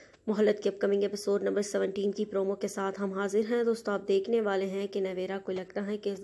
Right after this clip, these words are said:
घर में सिर्फ और सिर्फ उसका साथ देने वाली रिदा ही हैं। वो रिदा से अपनी दिल की बात कर सकती हैं और किसी को भी अपनी दिल की बात नहीं बता सकती। रिदा माजी से ही अच्छी हैं और बार बार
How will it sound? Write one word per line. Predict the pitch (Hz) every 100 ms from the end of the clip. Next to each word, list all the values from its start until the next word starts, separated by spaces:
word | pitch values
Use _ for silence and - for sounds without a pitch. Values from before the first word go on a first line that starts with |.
| -
घर | 190
में | 202 208 - - -
सिर्फ | 285 285 269
और |
सिर्फ | 262 233
उसका | 233 233 233
साथ | 220 208 208
देने | 208 214
वाली | 214 214 220
रिदा | 202 196 202
ही | 196
हैं। | 196 214
वो | 208
रिदा | 196 196
से | 196 214
अपनी | 190 190
दिल | 190 190
की | 208
बात | 208 196 190
कर | 196
सकती | 190 196 - 185
हैं | - - - -
और | 254 262
किसी | 262 262
को | 254 254
भी | 254
अपनी | 254 247
दिल | 214 214
की | 240
बात | 214 214 214
नहीं | 220 208
बता | 208 196 175
सकती। | - - 202 196
रिदा | 190 196 196
माजी | 196 190 202
से | - 196
ही | 185 214 -
अच्छी | 208 - 208
हैं | 190 202 220 - - - _
और | 208 208
बार | 190 208 233 208 - _
बार | 233 247 247 233 -